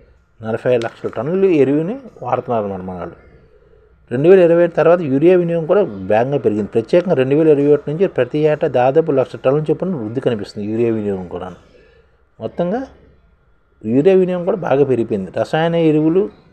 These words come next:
నలభై లక్షల టన్నులు అయితే యూరియా ఇరవై లక్షల టన్నులు, మొత్తంగా అరవై లక్షల టన్నులు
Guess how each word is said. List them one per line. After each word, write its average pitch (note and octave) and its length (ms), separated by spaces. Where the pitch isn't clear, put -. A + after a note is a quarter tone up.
నలభై A#2 340
లక్షల C#3+ 240
టన్నులు A2+ 260
అయితే G2 240
యూరియా D3+ 560
ఇరవై A#2 160
లక్షల A2+ 240
టన్నులు, G2 260
మొత్తంగా E3+ 460
అరవై A#2 260
లక్షల A2+ 260
టన్నులు B2+ 380